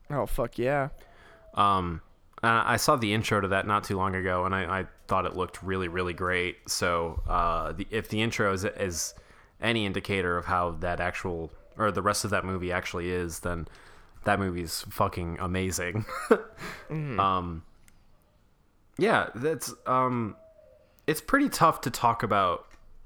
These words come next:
Speaker 2: Eraserhead without, like, going super in depth,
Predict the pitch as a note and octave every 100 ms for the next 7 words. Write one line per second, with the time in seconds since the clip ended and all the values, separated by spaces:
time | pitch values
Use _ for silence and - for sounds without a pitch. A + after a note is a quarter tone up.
0 | - - _ - - G#2 G2+ F#2 G2+ F#2
1 | F2 - G2+ G2 E2+ F#2 F2+ - - G#2+
2 | F#2 F#2 F2+ E2+ - - F#2+ F#2+ E2+ F2+
3 | E2+ E2 D#2+ -